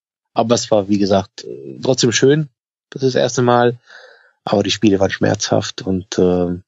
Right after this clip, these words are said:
ich hoffe, wir haben daraus gelernt. Und in der nächsten Saison machen wir das nochmal deutlich besser.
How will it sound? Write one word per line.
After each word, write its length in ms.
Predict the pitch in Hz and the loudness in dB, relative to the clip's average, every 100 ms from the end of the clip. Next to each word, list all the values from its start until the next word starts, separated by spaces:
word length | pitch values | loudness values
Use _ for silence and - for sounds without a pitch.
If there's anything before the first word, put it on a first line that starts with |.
| _ _ - | _ _ -8
ich 120 | - | -4
hoffe, 180 | 101 - | -2 0
wir 60 | |
haben 100 | 92 | -2
daraus 280 | 90 90 87 | -2 -2 -2
gelernt. 500 | - 90 90 95 104 _ _ _ _ _ _ _ _ - - - - - | 0 2 2 0 -6 _ _ _ _ _ _ _ _ -18 -14 -14 -12 -4
Und 320 | 107 92 92 | -2 -2 0
in 60 | |
der 100 | 98 | 0
nächsten 300 | 87 87 - | 0 0 -4
Saison 260 | 98 92 85 | -2 0 0
machen 220 | 82 82 | -2 -6
wir 40 | - | -8
das 140 | - | -6
nochmal 160 | 87 82 | -6 -2
deutlich 340 | 80 80 - | -2 -2 -4
besser. 320 | - - - | -6 -10 -14